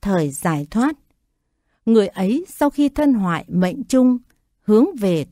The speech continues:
thối đọa, không hướng về thủ thắng. Chỉ đi đến thối đọa, không đi đến thủ thắng. Nhưng ở đây,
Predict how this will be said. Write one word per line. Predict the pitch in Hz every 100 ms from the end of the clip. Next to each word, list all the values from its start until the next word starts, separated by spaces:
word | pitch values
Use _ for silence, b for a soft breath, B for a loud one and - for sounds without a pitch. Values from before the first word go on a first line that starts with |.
| -
thối | 185 330
đọa, | 220 165 - - _ _ _
không | _ - 294 262
hướng | 220 320 247
về | 185 156 127 _
thủ | 208 175 143
thắng. | 175 175 262 - _ _ _ _ _ _ _
Chỉ | 226 175
đi | 147 262 277
đến | 196 190 320 - -
thối | 202 294 -
đọa, | 180 160 - _ _ _
không | _ - 285 277
đi | 269 277
đến | 190 180 311 - -
thủ | 196 156 135
thắng. | 170 175 285 - _ _ _ _ _ _ _ _ _ _ _ _
Nhưng | 277 311 294 - _ -
ở | 190 156
đây, | 226 269 277